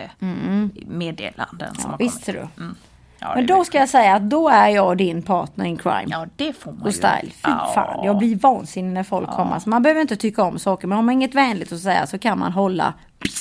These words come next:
Speaker 2: Ja. <laughs> Ja, det kan man ju
Speaker 1: Man
Speaker 2: göra.
Speaker 1: behöver inte säga elaka saker.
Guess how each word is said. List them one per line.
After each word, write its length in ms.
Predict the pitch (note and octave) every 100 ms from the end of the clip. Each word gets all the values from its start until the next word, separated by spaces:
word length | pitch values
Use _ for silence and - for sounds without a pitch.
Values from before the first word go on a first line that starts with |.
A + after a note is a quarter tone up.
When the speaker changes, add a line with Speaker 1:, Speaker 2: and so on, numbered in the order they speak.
| - _ _ _ -
Speaker 2:
Ja. 160 | - -
<laughs> 60 | - - - - - - - - -
Ja, 220 | - D#3 - _
det 140 | A3+ A#3+
kan 180 | F#3+
man 100 | - -
ju 40 |
Speaker 1:
Man 80 | A3+
Speaker 2:
göra. 80 | B3
Speaker 1:
behöver 160 | C4
inte 160 | C#4 A#3
säga 220 | D4 A#3 -
elaka 580 | A#3+ A#3+ D#3+ F#3+ - A3+
saker. 460 | A#3 G3 - -